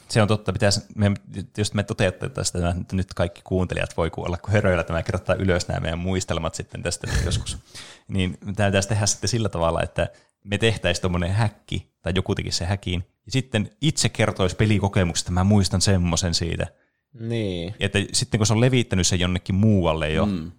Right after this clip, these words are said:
Speaker 1: niin sit se voi myöhemmin kertoa, että mä löysin tämmöisen, mutta se on kadonnut jonnekin niin, niinku pihakauppojen syövereihin.
Speaker 2: Ja sitten se on oikeasti siellä pihakauppojen
Speaker 3: Niin.
Speaker 2: syövereissä.
Speaker 1: Niin, mutta ju-, se pitäisi lähettää, tai se mitä, joku pitäisi löytää se, joka oikeasti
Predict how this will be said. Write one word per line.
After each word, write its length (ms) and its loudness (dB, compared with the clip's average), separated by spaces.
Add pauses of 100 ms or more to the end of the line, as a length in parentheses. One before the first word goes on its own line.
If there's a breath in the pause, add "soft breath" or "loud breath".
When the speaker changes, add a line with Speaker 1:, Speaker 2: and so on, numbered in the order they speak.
Speaker 1:
niin 100 0
sit 120 2
se 100 -2
voi 100 4
myöhemmin 460 4
kertoa, 220 -2
että 140 -8
mä 200 2
löysin 220 2
tämmöisen, 340 2
mutta 140 -6
se 40 2
on 60 2
kadonnut 360 2
jonnekin 440 -4
niin, 240 -4 (320)
niinku 280 -8 (120)
pihakauppojen 880 0 (100)
syövereihin. 720 0 (340)
Speaker 2:
Ja 60 -6
sitten 200 -2
se 80 4
on 220 4
oikeasti 440 2
siellä 280 -2
pihakauppojen 680 -4
Speaker 3:
Niin. 80 4
Speaker 2:
syövereissä. 580 4
Speaker 1:
Niin, 120 -4
mutta 180 2
ju-, 200 -2
se 100 2
pitäisi 260 2
lähettää, 380 2 (260)
tai 200 0 (120)
se 80 -2
mitä, 140 0
joku 220 2
pitäisi 240 2
löytää 260 4
se, 120 -2
joka 160 0
oikeasti 380 0